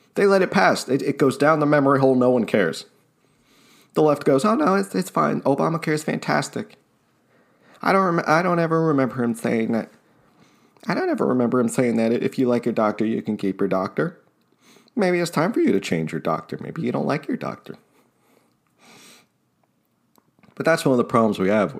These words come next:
If you're on the right and you're a conservative, it gets frustrating how many of these puritanical conservatives you have running around like Ann Coulter,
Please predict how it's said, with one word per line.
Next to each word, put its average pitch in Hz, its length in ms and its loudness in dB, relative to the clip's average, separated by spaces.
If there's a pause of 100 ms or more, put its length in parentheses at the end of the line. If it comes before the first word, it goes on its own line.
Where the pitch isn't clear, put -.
(100)
If - 440 -10
you're 160 140 2
on 175 120 0
the 123 60 2
right 101 240 2
and 85 100 -2
you're 95 120 2
a 85 60 -2
conservative, 90 640 -2 (1120)
it 139 160 -8
gets 139 220 0
frustrating 101 800 -2
how 120 180 -2
many 135 300 0
of 113 60 -4
these - 160 -4
puritanical 127 1300 -2 (840)
conservatives 101 600 0
you 90 80 0
have 85 120 -2
running 110 320 2
around 104 220 2
like 92 220 -2
Ann 110 200 0
Coulter, 98 600 -4